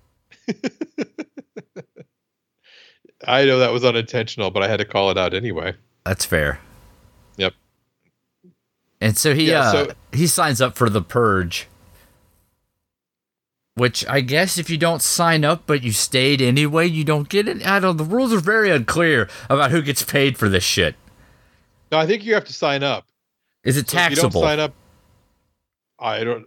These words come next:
Speaker 1: oh, hmm. No, 'cause, well,
Speaker 2: Are you
Speaker 1: you
Speaker 2: an
Speaker 1: earned the
Speaker 2: independent
Speaker 1: income.
Speaker 2: contractor?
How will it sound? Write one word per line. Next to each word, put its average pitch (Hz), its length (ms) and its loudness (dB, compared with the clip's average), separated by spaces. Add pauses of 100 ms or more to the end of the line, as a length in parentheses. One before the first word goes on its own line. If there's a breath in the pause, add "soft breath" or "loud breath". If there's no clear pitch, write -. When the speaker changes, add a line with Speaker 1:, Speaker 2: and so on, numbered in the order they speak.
Speaker 1:
oh, 135 320 2 (240)
hmm. 127 520 -6 (880)
No, 131 1000 0
'cause, 127 360 -8 (120)
well, 202 440 -2 (680)
Speaker 2:
Are 135 100 0
you 175 60 2
Speaker 1:
you 170 80 2
Speaker 2:
an - 0 -
Speaker 1:
earned 170 60 2
the 170 40 0
Speaker 2:
independent 175 440 2
Speaker 1:
income. 143 120 0
Speaker 2:
contractor? 185 540 -2